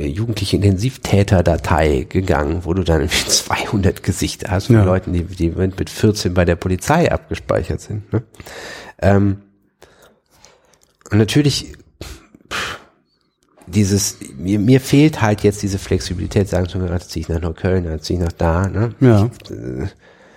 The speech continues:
Speaker 1: lebe hier, wo ich weiß, die Schule wird gut sein, die Kita ist toll und so und, ähm,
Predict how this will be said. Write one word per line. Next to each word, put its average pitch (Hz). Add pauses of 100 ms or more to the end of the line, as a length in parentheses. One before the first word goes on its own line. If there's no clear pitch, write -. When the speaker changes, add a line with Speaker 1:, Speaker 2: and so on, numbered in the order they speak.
(280)
Speaker 1:
lebe 110
hier, 113
wo 110
ich 104
weiß, 104
die 101
Schule 101 (120)
wird 101
gut 117
sein, 101
die 87
Kita -
ist 101
toll 98
und 98
so 98
und, 92
ähm, 85